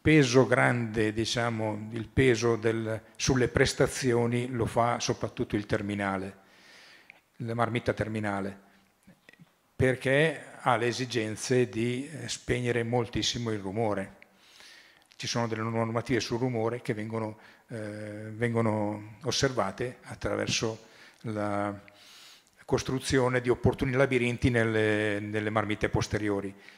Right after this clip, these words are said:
e questo, mm, è penalizzante per il, per il livello di prestazione del motore. Non è strano che qualche costruttore di marmitte se ne sia fatta qualcuno un po' più libera e che la vettura sia anche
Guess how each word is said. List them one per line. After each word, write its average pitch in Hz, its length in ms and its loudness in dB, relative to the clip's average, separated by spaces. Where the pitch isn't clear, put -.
e 123 120 -10
questo, 131 560 0
mm, 120 200 -10
è 151 120 -2
penalizzante 127 840 2
per 110 220 -2
il, 107 640 -4
per - 120 -2
il 104 360 -4
livello 113 360 -2
di 110 80 -8
prestazione 107 420 -6
del 107 100 -6
motore. 101 460 -4
Non 127 200 0
è 127 40 6
strano 131 420 2
che 117 140 -4
qualche 104 680 -6
costruttore 113 680 -2
di 107 160 -4
marmitte 107 680 -4
se - 160 -8
ne 98 80 -4
sia 104 160 -2
fatta 107 260 -2
qualcuno 107 300 -4
un 104 80 -4
po' 107 100 2
più 117 140 0
libera 104 440 0
e 101 80 -8
che 107 120 -10
la 95 80 -8
vettura 104 340 -10
sia 101 220 -6
anche 98 300 -8